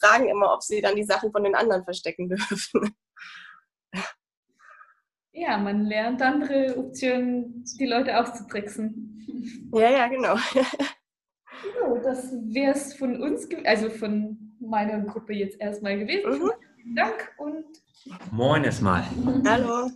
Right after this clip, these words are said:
Speaker 3: Ja, äh, vorhin wurde noch erwähnt, äh, es wird eine Kindersuchmaschine benutzt. Mich würde mal interessieren,
Speaker 1: Mhm.
Speaker 3: als Informatiker, was für eine Suchmaschine benutzt wird?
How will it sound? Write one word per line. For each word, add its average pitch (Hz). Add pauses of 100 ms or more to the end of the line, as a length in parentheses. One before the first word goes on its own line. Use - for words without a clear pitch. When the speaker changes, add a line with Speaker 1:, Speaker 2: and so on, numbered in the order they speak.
(520)
Speaker 3:
Ja, 139
äh, 131
vorhin 160
wurde 170
noch 165
erwähnt, 147
äh, 143
es 131
wird 147
eine 131
Kindersuchmaschine 117
benutzt. 98
Mich 131
würde 151
mal 147
interessieren, 226
Speaker 1:
Mhm. -
Speaker 3:
als -
Informatiker, 127
was 127
für -
eine 131
Suchmaschine 131
benutzt 113
wird? 185